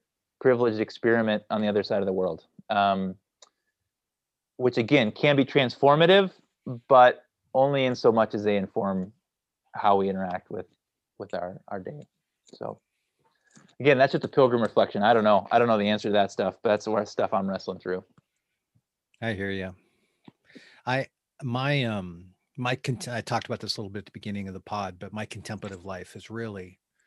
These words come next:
Speaker 2: just gone down the pooper, um,
Speaker 1: Mm-hmm.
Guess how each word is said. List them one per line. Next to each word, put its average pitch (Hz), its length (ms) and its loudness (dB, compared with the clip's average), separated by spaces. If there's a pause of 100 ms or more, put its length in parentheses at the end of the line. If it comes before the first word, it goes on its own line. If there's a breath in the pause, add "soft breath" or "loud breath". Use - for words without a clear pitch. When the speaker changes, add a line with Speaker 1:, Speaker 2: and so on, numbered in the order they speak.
(520)
Speaker 2:
just - 240 -14
gone 110 240 -8
down 101 240 -8
the 82 120 -14 (520)
pooper, 117 340 -8 (420)
um, 110 100 -10 (140)
Speaker 1:
Mm-hmm. 117 180 -6